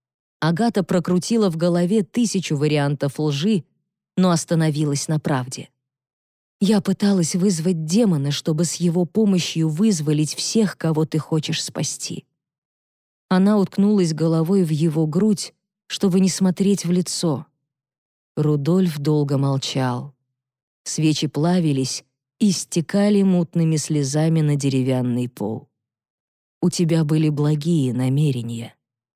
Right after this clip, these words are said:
От этих слов по ее телу побежали мурашки. «Но ты выбрала отвратительное средство.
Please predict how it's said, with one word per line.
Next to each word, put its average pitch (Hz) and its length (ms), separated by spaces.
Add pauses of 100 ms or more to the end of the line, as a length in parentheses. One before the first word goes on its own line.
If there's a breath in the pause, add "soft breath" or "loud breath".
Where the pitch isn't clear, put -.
(340)
От 151 200
этих 151 260
слов 170 400
по - 80
ее 143 320
телу 156 340
побежали 135 580
мурашки. 139 680 (840)
«Но 208 200
ты 220 200
выбрала 185 520
отвратительное 139 1120
средство. - 680